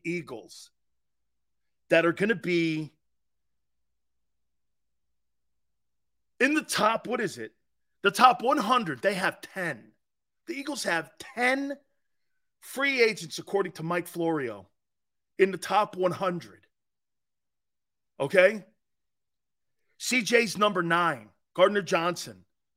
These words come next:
Man, he's gonna make a bunch of money. Fourteen four tops.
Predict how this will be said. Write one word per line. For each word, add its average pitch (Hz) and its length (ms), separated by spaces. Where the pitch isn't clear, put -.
Man, 180 160
he's 175 220
gonna 143 220
make 127 340
a 117 160
bunch 190 340
of 147 80
money. 127 460
Fourteen 214 680
four 175 580
tops. - 800